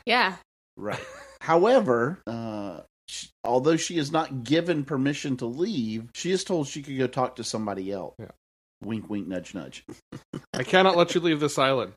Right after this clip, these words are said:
Speaker 3: Go talk to Sinister."
Speaker 2: Yeah. Go talk to Sinister.
Speaker 1: <laughs>
Speaker 3: Are
Speaker 2: I
Speaker 3: you, are you telling me the rule and telling me how to break it? I am in mourning and I forget many conversations.
Speaker 1: Officially.
Speaker 2: <laughs> Right. I, I love Sinister in this.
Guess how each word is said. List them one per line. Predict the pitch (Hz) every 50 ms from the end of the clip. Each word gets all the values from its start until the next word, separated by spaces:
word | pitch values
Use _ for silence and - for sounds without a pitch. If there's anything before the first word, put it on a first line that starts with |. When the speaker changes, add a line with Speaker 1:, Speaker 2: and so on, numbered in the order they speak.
| _ -
Speaker 3:
Go | 285 285
talk | - 285 269 -
to | - -
Sinister." | - - 247 226 220 - - - 90 - - _ _ -
Speaker 2:
Yeah. | 110 107 92 - - _ _ _ _ _ _ -
Go | 117 117
talk | - 117 101 -
to | -
Sinister. | - 101 92 233 - - - 240 247 247 254 254
Speaker 1:
<laughs> | - 233 - 233 - - 196 - 240 - _ _ _ _ - -
Speaker 3:
Are | - - - 120 120 107 92 - - _ - -
Speaker 2:
I | - -
Speaker 3:
you, | 156 139 147 156 156 175 -
are | - 151 160
you | 160 165 156 - _ _ _ _ _
telling | - - - 208 208 226 233 220
me | 226 226
the | 214 214 202
rule | 208 208 202 214 220
and | 208 185
telling | - 202 202 202 190 190
me | 180
how | 165 185
to | 180 180
break | 180 190 190 190 180 -
it? | 190 190 - -
I | 127 135 139
am | 139 135 131 127
in | 120 117
mourning | 117 117 123 127 127 117 110 107 107
and | 107 107
I | 107 107
forget | - - 110 107 113 123 117 - -
many | 117 113 113 107
conversations. | 98 - 107 101 104 98 104 - - 107 98 110 - - - - _ - - - - 269 - - - - - - - -
Speaker 1:
Officially. | - 202 - 208 208 - - 185 - - - -
Speaker 2:
<laughs> |
Right. | - - - - _ _ _ _ _ _ _ _ _ _ _ _ - - - - - _
I, | - - 107 - - - -
I | 139
love | 135 127 113 107 107 104 98 98
Sinister | - - 101 92 98 95 - - - 92 87
in | 87 87
this. | 90 90 - - -